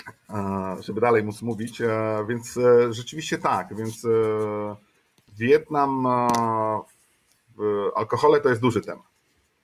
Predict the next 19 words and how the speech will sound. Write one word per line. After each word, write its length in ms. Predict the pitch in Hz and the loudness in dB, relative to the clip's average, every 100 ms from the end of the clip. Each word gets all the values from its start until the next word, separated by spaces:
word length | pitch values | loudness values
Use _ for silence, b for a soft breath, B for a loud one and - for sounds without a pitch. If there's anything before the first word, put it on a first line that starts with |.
| _ _ - | _ _ -12
E, 240 | 98 101 | -8 -4
powiem 320 | 98 120 127 | -2 -2 -2
tak, 240 | 123 123 120 | 0 -2 -2
że, 100 | 120 | 0
e, 680 | 120 113 113 110 107 104 92 - 101 101 101 98 95 92 - 82 - - | 2 2 0 0 -2 -4 -8 -10 -10 -8 -8 -8 -10 -12 -14 -16 -14 -6
Wietnamczycy 580 | 113 120 123 147 143 | -6 -4 -6 -6 -6
mają 340 | 139 131 131 131 | 0 2 4 6
różną 380 | 139 131 127 117 | 6 6 4 2
tolerancję 640 | 113 110 110 110 107 107 | 4 4 2 0 -2 -4
na 80 | 104 | -4
picie 240 | - - | -6 -4
alkoholu, 460 | 98 - 92 82 - _ _ | -4 -4 -8 -8 -10 _ _
ale 640 | - 101 101 101 104 101 101 98 92 - _ _ _ _ | -6 -2 0 0 0 0 0 -2 -4 -8 _ _ _ _
to, 300 | 117 117 120 | 4 6 4
co 140 | 117 | 0
słyszę 800 | 107 123 127 113 113 107 110 110 - - - | -6 0 0 4 4 4 4 2 -2 -18 -12
w, 460 | 104 101 101 98 98 92 82 | -8 -6 -4 -4 -4 -4 -8
od, 280 | - 98 - | -12 -12 -8
oczywiście 460 | 98 - 113 - | -6 -6 -8 -6